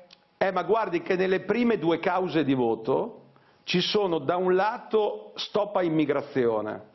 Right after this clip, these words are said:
e apriremo un grande dibattito, ma è un tema di cui tenere conto, pur vedendola ovviamente dall'altra parte. Se se ne vanno tutti i tede-, tutti gli stranieri dalla Germania, come dicono loro, o tedeschi nati non da tedeschi puri, crolla l'economia tedesca, non scherziamo.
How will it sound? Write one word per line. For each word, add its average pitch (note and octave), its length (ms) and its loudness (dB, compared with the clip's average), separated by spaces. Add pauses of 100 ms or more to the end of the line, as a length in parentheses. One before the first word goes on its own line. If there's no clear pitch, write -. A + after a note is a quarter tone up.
(140)
e A#2 120 0
apriremo C3+ 440 0
un C#3+ 80 0
grande C#3 300 0
dibattito, C#3+ 500 -2
ma C3+ 120 -2
è - 20 0
un C#3+ 180 0
tema E3 280 0
di C3+ 100 -2
cui D3 180 2
tenere C#3 340 0
conto, C3 720 -2
pur D3 200 0
vedendola C3+ 500 0
ovviamente B2+ 480 0
dall'altra C3 340 0
parte. D3 320 -4 (200)
Se - 160 -2
se E3+ 160 0
ne E3 80 0
vanno F#3 320 -2
tutti F3+ 240 -2
i E3 40 0
tede-, E3+ 460 0
tutti F3 280 0
gli D#3+ 120 2
stranieri D#3+ 460 0
dalla D3 200 0
Germania, C#3 580 -2 (240)
come D3+ 240 0
dicono D#3 340 0
loro, E3+ 360 2
o D3+ 220 0
tedeschi D3+ 480 0
nati D3+ 300 0
non D3 160 0
da D3 120 0
tedeschi D3+ 340 0
puri, D#3+ 520 -2
crolla D3+ 300 0
l'economia C#3+ 480 0
tedesca, B2 480 0
non D3 140 0
scherziamo. A#2+ 560 -2